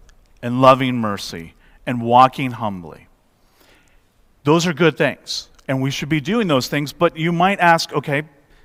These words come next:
so what does that look like? What exactly does that look like?" And even as Pat talked about it,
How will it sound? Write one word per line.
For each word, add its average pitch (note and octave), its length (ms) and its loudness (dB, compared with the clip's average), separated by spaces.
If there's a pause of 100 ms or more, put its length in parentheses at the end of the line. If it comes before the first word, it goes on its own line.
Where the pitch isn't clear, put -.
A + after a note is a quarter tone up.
(160)
so - 200 -12
what D3+ 140 -4
does C#3+ 160 -8
that B2+ 200 -8
look G#2 200 -14
like? - 360 -20 (540)
What F#3+ 380 -4
exactly C#3+ 560 -8
does A#2+ 280 -2
that G#2 260 -4
look A2+ 200 -10
like?" D#2 280 -10 (260)
And D#3 80 -4
even F#3+ 180 0
as D3 140 0
Pat F3 380 2
talked F3+ 240 2
about A#2+ 320 6
it, A#2+ 100 -2